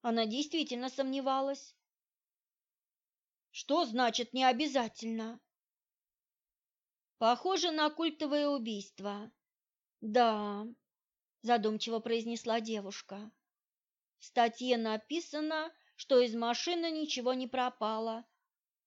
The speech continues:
хотя у погибшего были деньги. Машину даже не обыскивали.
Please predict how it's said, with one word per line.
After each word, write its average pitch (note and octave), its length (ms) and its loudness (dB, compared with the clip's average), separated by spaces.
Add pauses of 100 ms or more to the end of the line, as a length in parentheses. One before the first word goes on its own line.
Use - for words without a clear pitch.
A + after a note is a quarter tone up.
(100)
хотя B3 500 4
у A#3+ 80 6
погибшего C#4 760 2
были A#3 340 -2
деньги. A#3 720 -4 (800)
Машину E4 500 2
даже D#4+ 300 6
не D#4+ 160 -2
обыскивали. G#3+ 880 -4